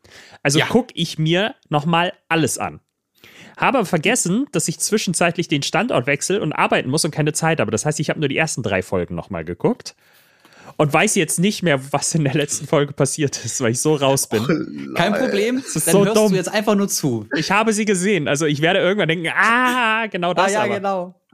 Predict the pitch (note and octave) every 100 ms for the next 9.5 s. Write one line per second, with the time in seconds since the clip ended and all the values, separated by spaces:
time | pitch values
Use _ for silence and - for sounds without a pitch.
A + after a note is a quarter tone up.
0 | - - - - - - _ B2 C3 B2+
1 | B2+ C#3+ C3 D#3+ B2+ B2+ B2 A#2+ _ _
2 | _ _ _ _ _ _ _ _ _ _
3 | _ _ _ _ _ _ _ _ _ _
4 | _ _ - G#3 A3+ C3 D3 F#3+ G#3 G3+
5 | D#3+ G3 A3+ G3+ F#3 - D3+ D3 D3+ D3
6 | - C#3+ D#3 D#3+ D3 D3 C3+ C3+ C#3 B2+
7 | B2 C3+ A#2 - - A3 C4 - - _
8 | _ - - C3 - C#3+ E3+ G#3 - F3+
9 | F3+ E3 E3+ E3+